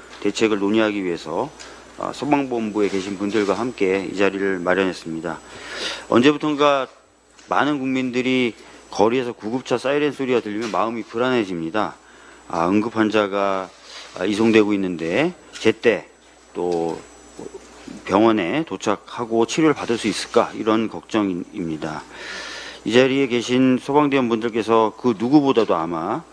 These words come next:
구급차 안에서 애타는, 어, 시간을 보내고 계실 것 같습니다. 아, 이 자리를 빌어서 그동안의 노고에 대해서, 아, 진심으로 감사드리겠습니다. 구급차를 받아줄 병원을 찾지 못하는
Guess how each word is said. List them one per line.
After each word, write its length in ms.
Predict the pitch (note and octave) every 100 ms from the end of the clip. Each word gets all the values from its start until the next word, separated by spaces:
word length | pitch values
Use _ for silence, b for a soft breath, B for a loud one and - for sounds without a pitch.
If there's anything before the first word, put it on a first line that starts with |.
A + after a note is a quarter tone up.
| - -
구급차 360 | G#2 A2 G#2+
안에서 260 | G2 G2 G2
애타는, 600 | F#2+ - A2+ G#2 G2+ F2 B B B B - D#2+
어, 260 | D#2 D#2+ D#2
시간을 680 | - C3 A2 F#2 G2 D3+ -
보내고 560 | G3+ A2 F#2+ G2 F#2+ E2+
계실 200 | F2+ G#2
것 280 | G2+ F#2+ -
같습니다. 640 | E2 - F#2+ E2+ E2+ D#2+ - B B B B B
아, 120 | -
이 160 | E2+ G2
자리를 300 | A2+ A2+ G#2
빌어서 460 | G2 F#2 A#2+ G#2+ E2+ - -
그동안의 440 | G#2 A#2+ A#2 A2+
노고에 360 | F#2 G#2 A2+ A#2
대해서, 560 | G2 F#2 D#2+ E2+ A2 E3 - -
아, 80 | -
진심으로 500 | - A2 A2 A#2+ A2+
감사드리겠습니다. 1500 | F#2+ F2+ F2+ F#2 E2+ D2+ - - F2+ G2 E2 E2 D2 D2+ D2 - B B B B B B B B
구급차를 1120 | - B2 D3+ - D#3 D3 C#3+ C#3 C#3 C3+ C#3 D3+
받아줄 520 | - - D3 C3+ B2
병원을 400 | - A2 A#2 A#2+
찾지 300 | - - G3+
못하는 360 | E3+ C3+ C3